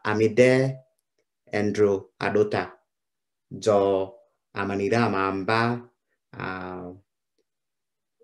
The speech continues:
uh, Disekare, Ogale Yoruba Dingbe, Ovrovi, Jo Ilegi, Niolega, Welebani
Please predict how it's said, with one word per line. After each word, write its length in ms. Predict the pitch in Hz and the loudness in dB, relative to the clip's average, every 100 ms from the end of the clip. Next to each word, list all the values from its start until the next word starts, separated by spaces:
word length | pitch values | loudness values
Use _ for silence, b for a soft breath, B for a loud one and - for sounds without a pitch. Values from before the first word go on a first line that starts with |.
| _ _ _ - | _ _ _ -8
uh, 200 | 98 98 | -4 -4
Disekare, 840 | 92 98 - 104 107 101 95 92 - _ _ _ | -6 -4 -2 0 0 0 0 -2 -8 _ _ _
Ogale 480 | - 101 98 92 95 | -4 -4 -2 -2 0
Yoruba 380 | 110 107 90 87 | 2 0 -2 -8
Dingbe, 680 | 87 98 92 92 92 85 - _ _ _ _ _ _ - | -6 -8 -6 -6 -6 -8 -12 _ _ _ _ _ _ -4
Ovrovi, 840 | 107 107 92 95 92 90 90 117 _ _ _ _ 95 | 0 0 0 0 0 0 -2 -10 _ _ _ _ -4
Jo 640 | 101 92 92 90 - - _ - | -2 0 0 -2 -6 -16 _ -4
Ilegi, 720 | 113 110 104 - 98 95 92 104 | 0 2 2 0 -2 -2 -4 -4
Niolega, 640 | 107 110 101 92 95 101 | -2 0 0 -4 -4 -4
Welebani 880 | 98 90 90 104 104 98 98 98 | -4 -4 -4 -4 -6 -6 -4 -6